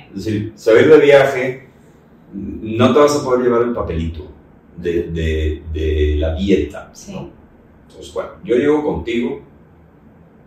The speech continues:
Speaker 1: en el entendido que más o menos le sea esta onda.
Speaker 2: Ok.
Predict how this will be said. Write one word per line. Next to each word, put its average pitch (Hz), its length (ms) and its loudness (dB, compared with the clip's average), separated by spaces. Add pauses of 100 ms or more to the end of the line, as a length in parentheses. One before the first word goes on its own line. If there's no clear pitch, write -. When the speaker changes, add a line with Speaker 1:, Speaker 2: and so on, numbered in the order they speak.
(720)
Speaker 1:
en 95 200 0
el 95 140 0
entendido 107 600 0
que - 100 -2
más 85 400 -2
o 85 100 0
menos 98 280 0
le 117 140 2
sea 101 320 -2
esta 98 340 -6
onda. 90 280 -8
Speaker 2:
Ok. - 960 -20